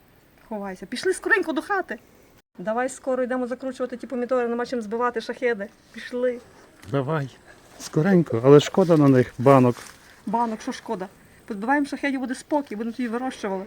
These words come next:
Speaker 1: скільки треба. То впаде на город, тобі що будеш робити?
Speaker 2: Ну так.
Speaker 1: Всі огірки поб'є собака. О, горішки. Треба собі трошки взяти пару.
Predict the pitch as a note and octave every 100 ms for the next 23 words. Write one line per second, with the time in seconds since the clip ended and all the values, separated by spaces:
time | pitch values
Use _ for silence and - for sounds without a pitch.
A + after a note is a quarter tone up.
0 | - - G3+ - G3+ F#3+ G#3 _ _ -
1 | - - A#3+ D4 D4+ C4+ B3 B3+ B3 F#3+
2 | C#4+ C4 A#3 - G3+ G3+ A#2 - D#3+ E3+
3 | - - - - - - - - - _
4 | - A3+ A3+ A3 G3+ G#3 F#3+ G3 - -
5 | G#3 G3+ F#3+ A#3+ - - - - D#4+ -
6 | - - - - _ _ - - _ -
7 | - - - - - A3 G#3 - - G#3+
8 | G#3+ C#4+ - - E4+ - - - - -
9 | - - - G#3+ A#3 - - - - -
10 | - - C4 - - - - - - -
11 | - - A#3 A#3